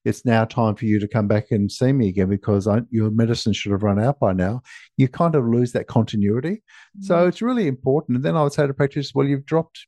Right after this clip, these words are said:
Speaker 1: you know, ten or fifty thousand dollars in income because you've, half your patients aren't getting repeats. How do you feel about that?" "Oh, yeah, it's very convenient for me to use those systems." Well, that's great.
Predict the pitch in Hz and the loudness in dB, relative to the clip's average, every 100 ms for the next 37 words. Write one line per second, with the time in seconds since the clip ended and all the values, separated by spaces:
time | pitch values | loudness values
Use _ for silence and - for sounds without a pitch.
0 | - 127 87 - _ _ - 110 117 - | -6 -6 -6 -10 _ _ 2 2 2 2
1 | 127 - 101 98 113 113 113 107 117 123 | 0 2 -2 0 0 0 0 0 2 0
2 | 113 117 151 113 101 107 - 110 98 107 | 0 0 0 0 0 0 0 0 0 -4
3 | 98 - _ _ _ - 123 117 101 - | -6 -10 _ _ _ -4 -2 0 -2 0
4 | 123 - 101 110 104 107 104 98 95 147 | -2 -2 -2 0 0 -2 -2 -4 -2 0
5 | 123 117 - - - - _ 143 120 123 | 0 -2 -14 -20 -20 -20 _ 0 2 4
6 | 156 120 107 123 147 160 156 151 151 - | 2 2 0 -2 -2 0 0 0 -2 -2
7 | 175 160 135 120 120 123 110 110 110 107 | -2 0 0 0 0 0 -2 -2 0 2
8 | 107 117 117 101 - 104 - 98 110 139 | 2 0 2 -2 -2 -12 -8 -8 -4 0
9 | 156 - - - 120 117 208 | 0 0 -6 -2 0 2 0